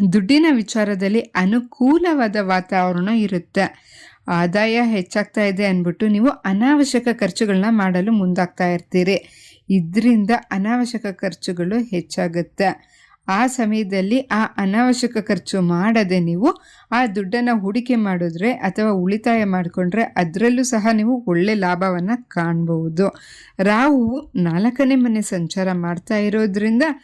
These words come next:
ನೀವು ಮನೆ ಬದಲಾಯಿಸೋ ಸಾಧ್ಯತೆಗಳು ಸಹ ಇದೆ. ಹಾಗೇನೆ ಹೊಸ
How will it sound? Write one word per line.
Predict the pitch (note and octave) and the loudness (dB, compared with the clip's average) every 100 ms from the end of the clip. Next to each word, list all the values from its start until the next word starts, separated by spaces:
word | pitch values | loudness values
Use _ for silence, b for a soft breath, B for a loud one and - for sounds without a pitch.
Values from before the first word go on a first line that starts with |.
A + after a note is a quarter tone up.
| B B - | B B -4
ನೀವು | B3+ F4 D4 A#3+ D#4 | -2 2 0 0 -4
ಮನೆ | A3 F3 F3 F3 B3+ | -2 -2 0 0 0
ಬದಲಾಯಿಸೋ | A#3 G#3 A3+ A3+ A3 A3 A#3+ | 0 0 0 0 0 -2 -4
ಸಾಧ್ಯತೆಗಳು | A3 F#3+ F3 F#3+ F#3+ - F#3+ F3+ F3+ | -2 -2 -2 -4 -6 -4 -2 0 0
ಸಹ | F3+ F#3+ F3+ G#3+ G#3+ | 0 -2 -2 0 0
ಇದೆ. | F3+ E3 G3 F#3+ b b b b | 0 0 -2 -2 b b b b
ಹಾಗೇನೆ | - A3 B3 B3 C#4+ | -4 0 2 4 4
ಹೊಸ | C#4+ F3+ E3 | 2 0 -6